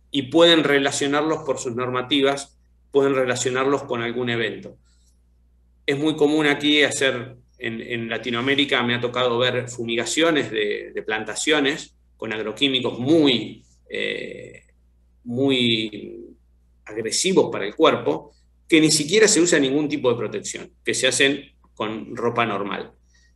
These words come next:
Y se está asumiendo que eso no genera ningún daño, porque no se lo ve inmediatamente, ni a la semana siguiente, ni a la semana siguiente. Entonces, lo que asumimos es que no es nocivo para la salud.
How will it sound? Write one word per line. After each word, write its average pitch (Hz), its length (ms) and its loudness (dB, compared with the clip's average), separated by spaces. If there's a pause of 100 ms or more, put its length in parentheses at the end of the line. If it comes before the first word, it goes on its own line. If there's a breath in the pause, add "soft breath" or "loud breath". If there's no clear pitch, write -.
(760)
Y 147 120 0
se 160 140 4
está 156 180 0
asumiendo 180 560 6
que 175 80 4
eso 170 160 4
no 170 80 2
genera 165 360 2
ningún 110 340 -4
daño, 92 280 -10 (520)
porque 135 440 2
no 131 160 -2
se 143 160 2
lo 127 140 6
ve 139 60 8
inmediatamente, 127 760 2
ni 117 100 -2
a 110 60 -2
la 107 100 -4
semana 123 320 -2
siguiente, 160 600 0
ni 139 140 0
a 104 60 0
la 101 120 -4
semana 110 340 -6
siguiente. 123 560 0 (260 soft breath)
Entonces, 131 460 2
lo 123 140 4
que 120 100 0
asumimos 160 640 0
es 127 80 0
que - 480 0 (140)
no 127 180 0
es 131 80 0
nocivo 120 420 -4
para 104 140 -6
la 98 60 -10
salud. 98 420 -12